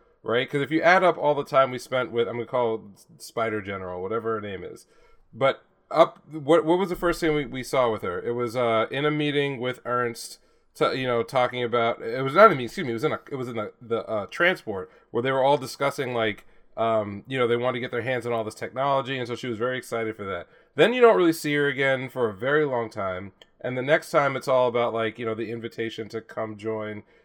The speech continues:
this test battalion, but it's still, again, we don't know anything about her, other than, like, she seems to have a kind of pleasant demeanor, but is also kind of no nonsense. In this episode, we actually got a lot of character development for her. We see her at, frankly, at work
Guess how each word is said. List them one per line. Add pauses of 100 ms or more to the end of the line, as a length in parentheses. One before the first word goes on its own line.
this
test
battalion,
but
it's
still,
again,
we
don't
know
anything
about
her, (180)
other
than,
like,
she
seems
to
have
a
kind
of
pleasant
demeanor,
but
is
also
kind
of
no
nonsense. (380)
In
this
episode,
we
actually
got
a
lot
of
character
development
for
her.
We
see
her (240)
at, (280)
frankly,
at
work